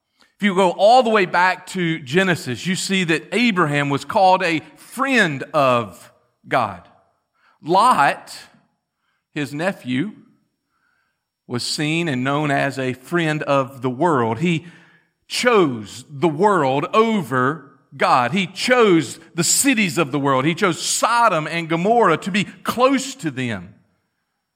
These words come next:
And Abraham had to rescue him. Friendship with the world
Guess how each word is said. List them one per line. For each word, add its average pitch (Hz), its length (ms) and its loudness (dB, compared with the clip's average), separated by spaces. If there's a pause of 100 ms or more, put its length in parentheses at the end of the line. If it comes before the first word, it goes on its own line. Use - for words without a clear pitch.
(880)
And 104 80 -10
Abraham 107 500 -4
had 104 340 -6
to 104 300 -8 (140)
rescue 117 560 -8 (560)
him. 101 260 -10
Friendship 196 560 -2
with 165 200 -2
the 143 80 -4
world 120 460 -4